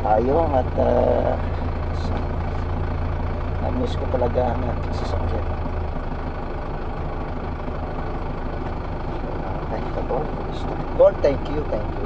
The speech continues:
Lord. Hallelujah. God, thank you, Lord. Thank you, Lord. Salamat. Thank you, Jesus. Oh Lord, thank you, thank you, Jesus, for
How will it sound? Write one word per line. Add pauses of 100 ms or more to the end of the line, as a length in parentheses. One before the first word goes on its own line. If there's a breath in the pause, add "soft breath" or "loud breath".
Lord. (1300)
Hallelujah. (1900)
God,
thank
you,
Lord.
Thank
you,
Lord.
Salamat. (640)
Thank
you,
Jesus. (800)
Oh
Lord,
thank
you,
thank
you, (100)
Jesus,
for